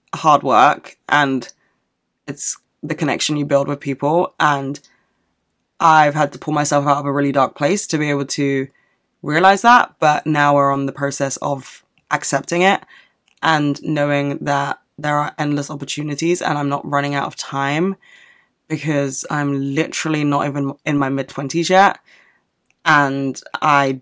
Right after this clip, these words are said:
did feel like for a really long time that if I hadn't done anything by the time I was twenty-one, then I had missed my mark,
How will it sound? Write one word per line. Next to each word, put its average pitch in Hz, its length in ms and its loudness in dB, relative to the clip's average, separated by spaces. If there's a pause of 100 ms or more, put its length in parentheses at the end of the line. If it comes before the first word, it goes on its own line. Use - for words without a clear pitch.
did 143 180 -2
feel 147 300 2
like 151 160 2
for 143 180 -2
a 139 40 0
really 135 160 -2
long 131 180 -6
time 131 280 -4
that - 380 -8 (260)
if 160 120 0
I 160 60 6
hadn't 151 200 0
done 135 160 0
anything 143 300 -4
by 143 100 2
the 135 80 -2
time 131 140 -4
I 127 60 -2
was 131 60 -8
twenty-one, 127 520 -2
then 127 160 -4
I 120 460 -2 (340)
had 143 220 -6
missed 139 180 -4
my 135 100 -4
mark, 131 560 2